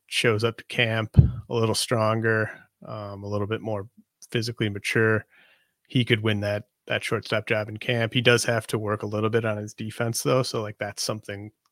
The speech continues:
that Baltimore will be looking at. Um,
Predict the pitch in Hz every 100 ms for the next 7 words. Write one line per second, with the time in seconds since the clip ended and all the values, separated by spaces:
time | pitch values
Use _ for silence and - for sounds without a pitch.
0 | - - - 107 101 - 113 107 107 110
1 | 113 110 117 110 110 - _ - - -
2 | - - _ - 113 98 98 92 92